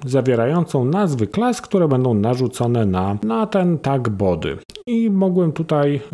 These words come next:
przy użyciu odpowiedni-, odpowiednich ifów połączonych z tak zwanymi conditional tags, czyli z tymi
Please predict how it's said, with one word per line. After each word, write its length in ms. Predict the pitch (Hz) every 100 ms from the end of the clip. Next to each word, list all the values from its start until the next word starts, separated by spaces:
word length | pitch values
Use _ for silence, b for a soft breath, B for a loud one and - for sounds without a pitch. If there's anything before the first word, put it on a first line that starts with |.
| 123
przy 200 | - 135
użyciu 520 | 120 110 135 - 139
odpowiedni-, 800 | 120 - 117 117 113 120 123 113 - -
odpowiednich 720 | 147 123 135 131 127 107 - 214
ifów 360 | 185 185 143
połączonych 760 | - 120 120 117 - 127 123 -
z 80 | -
tak 240 | 110 101
zwanymi 460 | 113 110 110 107 101
conditional 880 | 113 107 101 - 139 113 101 95 -
tags, 460 | 143 175 165 -
czyli 240 | - 110 104
z 80 | -
tymi 320 | 110 101